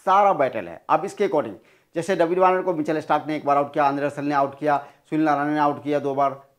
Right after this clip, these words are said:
वरुण चक्रवर्ती ने दो बार आउट किया, इस तरह से इसका स्क्रीनशॉट भी आप ले सकते हो।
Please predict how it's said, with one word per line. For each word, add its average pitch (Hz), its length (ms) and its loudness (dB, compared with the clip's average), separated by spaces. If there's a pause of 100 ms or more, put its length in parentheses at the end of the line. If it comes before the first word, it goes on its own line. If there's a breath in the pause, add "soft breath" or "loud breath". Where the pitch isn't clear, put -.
(100)
वरुण 147 380 -2
चक्रवर्ती 143 460 -4
ने 151 120 -6
दो 139 160 -2
बार 139 140 4
आउट 139 160 0
किया, 147 100 -6
इस - 160 -8
तरह 170 120 4
से 185 240 -2 (220 loud breath)
इसका 170 260 0
स्क्रीनशॉट 170 480 -6
भी 139 120 -4
आप 139 240 0
ले 139 80 0
सकते 131 280 -12
हो। 98 140 -8